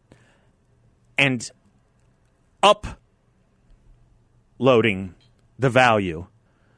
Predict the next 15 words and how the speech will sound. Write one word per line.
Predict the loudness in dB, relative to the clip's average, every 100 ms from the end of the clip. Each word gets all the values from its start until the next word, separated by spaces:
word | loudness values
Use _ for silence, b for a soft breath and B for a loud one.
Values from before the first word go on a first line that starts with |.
| _ _ _ _ _ _ _ _ _
of | -4 -2 -2
merely | -2 2 4 4 4 2 -2 -10 _ _ -4
having | 0 0 0
a |
disagreement | -2 -4 -4 -4 -4 -4 -8 -12
with | -12
fellow | -2 0 0
Americans, | -2 -2 -2 -4 -8 -16 -18 b b b b b _
such | -6 0 2 2 -2
that | 2 4 2 0 -12 -20 -2
Mullah | 2 4 4
Omar | 2 2 2 2 2
and | 0
his | -4 -8
successors | -10 -6 -4 -4 -6 -12